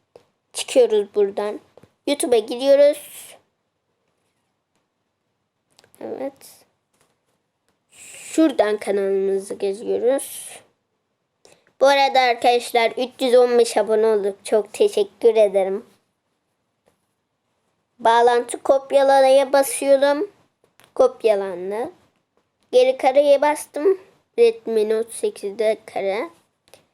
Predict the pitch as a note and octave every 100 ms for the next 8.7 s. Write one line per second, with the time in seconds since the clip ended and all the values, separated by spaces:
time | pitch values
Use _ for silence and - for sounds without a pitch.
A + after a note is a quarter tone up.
0 | _ _ _ _ - B3 A#3 A3 - _
1 | - - - B3+ C4 A3+ B3 B3 B3+ A#3
2 | A3+ A#3+ A#3 - G3+ F#3+ F#3+ - G#3+ -
3 | - - G#3 G3+ - G#3 G3+ G3 G3+ G3
4 | G3 G3+ A3+ D#4 _ _ _ _ C4 C#4
5 | C#4+ - C4+ - C#4 C4 A3+ A3+ A3 A3
6 | G#3+ C4 A3+ G#3+ G#3 - - G#3+ G#3+ A3+
7 | A3 G#3 A3+ - _ _ _ _ C#4+ D4+
8 | C#4+ - C#4+ C#4+ - C4 C4